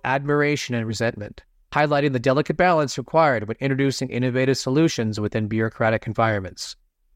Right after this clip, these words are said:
The internal bureaucratic challenges sat A faced underscored the broader issues of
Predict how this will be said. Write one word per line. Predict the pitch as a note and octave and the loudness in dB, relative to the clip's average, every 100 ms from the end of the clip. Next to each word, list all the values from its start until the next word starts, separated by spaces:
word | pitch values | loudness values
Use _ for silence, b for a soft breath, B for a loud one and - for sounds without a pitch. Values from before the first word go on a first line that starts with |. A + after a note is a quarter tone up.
| _ | _
The | - | 0
internal | C3 - F3 F3+ | 2 4 2 4
bureaucratic | D#3+ E3 D#3+ D#3+ D3+ D3+ | 4 2 2 0 0 0
challenges | - D3+ D3 C#3+ A#2 A2+ | -2 0 2 2 0 -2
sat | - B2 | 0 2
A | C3 | 2
faced | B2 D3 B2 G#2+ A2+ | 2 2 2 0 -4
underscored | A2+ A#2 - A#2+ A#2+ | -2 -4 -2 0 0
the | A2+ | 0
broader | G#2 B2 C3 D3 | -2 2 4 4
issues | D3+ D#3+ - A2+ G#2+ G#2+ | 2 0 -2 -4 -2 -4
of | G#2 | -6